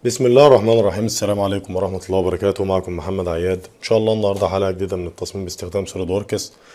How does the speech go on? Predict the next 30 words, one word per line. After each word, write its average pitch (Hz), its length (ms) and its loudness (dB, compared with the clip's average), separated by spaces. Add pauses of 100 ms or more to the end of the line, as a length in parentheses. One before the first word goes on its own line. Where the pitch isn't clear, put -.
(360)
في - 80 -20
الحلقة 113 180 4
اللي 139 120 8
فاتت 135 240 2
اتكلمنا 107 460 0
عن 95 100 0
أدوات 92 340 -2
جديدة 95 360 -4
من 87 160 -6
أدوات 92 260 -2
التصميم، 101 600 -6
اتكلمنا 95 560 -4
عن 92 300 -4 (100)
دوم 95 480 -2 (500)
واتكلمنا 95 720 -2
كمان 92 320 -4
عن 87 380 -6 (160)
ديفورم. 113 480 0 (520)
النهاردة 135 240 4
إن 117 60 2
شاء 117 180 4
الله 113 240 4
هنتكلم 107 440 -2
برضو 98 320 2
عن 95 160 0
الأدوات 92 480 -2
اللي 101 160 -10
بتساعدنا 92 460 -4
في - 80 -10
التصميم. 107 540 -4